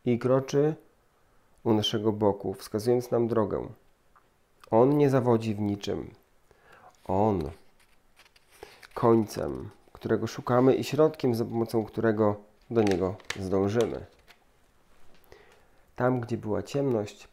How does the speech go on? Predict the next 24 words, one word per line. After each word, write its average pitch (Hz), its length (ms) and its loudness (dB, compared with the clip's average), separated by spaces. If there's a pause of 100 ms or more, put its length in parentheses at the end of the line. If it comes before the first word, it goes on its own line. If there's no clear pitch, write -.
(120)
patrzę 120 360 -10
na 101 260 -12
światło. - 640 -20 (2750)
Drugie 110 300 -2
przyjście, - 600 -6
jeszcze - 240 -16
powtórzmy 107 640 -8 (200)
krótko. 113 440 -6 (440)
Drugie 123 260 -2
przyjście 131 440 -6
Chrystusa, 110 680 -8 (560)
tak - 320 -6 (120)
pewne 123 340 2
jak 101 200 0
Bóg, 131 300 2 (260)
jest 113 180 -2
po 113 80 -6
prostu 117 320 -4
naprawą 135 520 0
pomyłek 135 600 0 (300)
i 135 100 0
powrotem 113 760 -2
do 98 360 -4 (100)
poczytalności. 98 920 -14